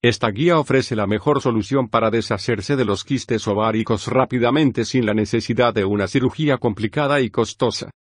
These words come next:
Conviértete en una madre orgullosa y una mujer segura con no más periodos menstruales dolorosos cada mes.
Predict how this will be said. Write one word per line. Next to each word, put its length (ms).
Conviértete 760
en 80
una 160
madre 320
orgullosa 560
y 80
una 180
mujer 380
segura 400
con 180
no 140
más 200
periodos 560
menstruales 680
dolorosos 600
cada 280
mes. 380